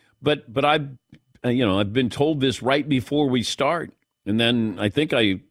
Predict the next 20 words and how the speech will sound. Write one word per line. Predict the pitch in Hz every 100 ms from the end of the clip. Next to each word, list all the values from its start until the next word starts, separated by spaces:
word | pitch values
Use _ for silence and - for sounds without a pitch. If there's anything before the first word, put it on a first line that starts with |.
| _
tried | - 127 131
to | 107
say | - 127
it | 120
one | 113 120
time | 107 120 120
where | 110 98 -
I'm | 127
not, | 143 156 139 123
I'm | 123
not | 147 -
supposed | - 143 127
to |
ask | 127 135 -
you | 120 117
this | 113 -
question, | 147 160 - 104 120
according | 113 - 110 104 101
to, | 90 104 131
but | 107 120 165